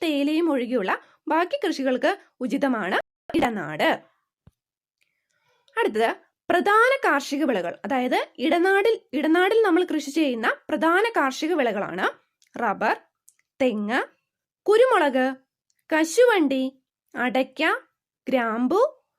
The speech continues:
മരച്ചീനി, നെല്ല്, വാഴ. കേരളത്തിന്റെ ആകെ ഭൂവിസ്തൃതിയുടെ നാൽപത്തിരണ്ട് ശതമാനമാണ് ഇടനാട്.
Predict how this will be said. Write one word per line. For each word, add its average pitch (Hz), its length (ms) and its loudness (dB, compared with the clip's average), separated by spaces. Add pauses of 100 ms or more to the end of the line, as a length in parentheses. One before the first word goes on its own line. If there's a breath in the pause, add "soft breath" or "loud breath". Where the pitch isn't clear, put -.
(220)
മരച്ചീനി, 320 840 0 (360)
നെല്ല്, 233 480 -4 (640)
വാഴ. 254 360 0 (1300)
കേരളത്തിന്റെ 440 640 2
ആകെ 349 540 2
ഭൂവിസ്തൃതിയുടെ 370 840 0
നാൽപത്തിരണ്ട് 294 1120 -2
ശതമാനമാണ് 302 920 0 (100)
ഇടനാട്. 220 960 -4